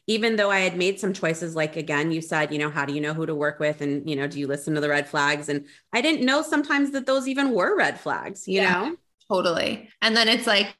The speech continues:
Speaker 2: because you are leading from your heart, you're attracting the right people. But if you have that, like, slip of judgment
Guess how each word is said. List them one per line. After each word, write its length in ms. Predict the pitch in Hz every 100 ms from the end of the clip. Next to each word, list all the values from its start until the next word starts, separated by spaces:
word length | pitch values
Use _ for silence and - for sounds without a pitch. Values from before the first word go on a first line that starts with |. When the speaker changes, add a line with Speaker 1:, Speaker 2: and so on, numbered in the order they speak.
| -
Speaker 2:
because 480 | 208 214 - 233 196
you 100 | 190
are 120 | 185 185
leading 420 | 180 175 170 202
from 200 | 185 175
your 200 | 175 160
heart, 400 | 185 175 156 -
you're 140 | 165
attracting 580 | 160 - 175 151 - 170
the 100 | 156
right 220 | 147 139
people. 300 | - 175 160
But 140 | 160 165
if 160 | 160
you 80 | 170
have 420 | 170 170 143 175
that, 240 | 160 147 -
like, 240 | 147 -
slip 320 | - - 190
of 160 | 160 165
judgment 680 | 156 170 - 165 139 139